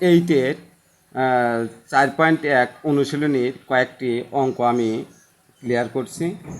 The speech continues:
যেমন একের ক আছে কি? বর্গ নির্ণয়, ফাইভ এ প্লাস সেভেন বি। তাহলে আমি বর্গ নির্ণয় করব, মনে মনে আমরা একটা এ ধরি আর একটা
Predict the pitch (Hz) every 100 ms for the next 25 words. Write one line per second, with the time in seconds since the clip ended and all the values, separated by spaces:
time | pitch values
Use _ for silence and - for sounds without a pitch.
0 | - - 131 143 147 165 170 185 170 139
1 | 85 - - _ _ 127 151 170 208 254
2 | 160 143 113 117 98 85 73 62 - _
3 | _ _ _ - 131 165 165 196 190 139
4 | 139 190 - - - 156 123 95 73 -
5 | - _ _ _ 135 151 175 180 165 135
6 | 135 131 131 135 127 120 123 135 - 123
7 | 113 120 151 - - _ _ 135 165 208
8 | 220 202 185 151 131 123 135 175 - 151
9 | 151 156 - 160 139 160 190 - - 127
10 | - 180